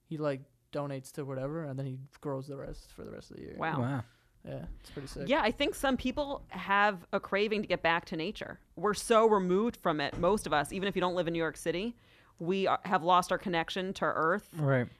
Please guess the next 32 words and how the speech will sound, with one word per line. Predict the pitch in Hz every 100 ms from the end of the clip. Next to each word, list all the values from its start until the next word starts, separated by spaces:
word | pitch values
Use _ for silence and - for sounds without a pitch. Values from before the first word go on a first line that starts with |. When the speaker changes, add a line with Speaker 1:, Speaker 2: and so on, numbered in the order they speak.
| -
Speaker 2:
and | 190
to | 175
that | 175 -
stuff. | - 165 220 - - -
And, | 185 170 160 156
um, | 147 147 143 147 _ _ -
I | 202
think | - 214 -
for | 214
some | 202 208
people, | 208 233
they |
just | 180 -
hit | 185
a |
point | - 170 170 233
and | 165
they're | 170 170
like, | 165 -
"I | 170 185
need | 185 170 170 170
to | -
get | 170
back | 170 190 233
to | -
that." | - - - -
Speaker 1:
Yeah. | 170
Speaker 3:
Right. | 135 123
Speaker 2:
Where | 202
some | - 247
of | 202
us | 208 - -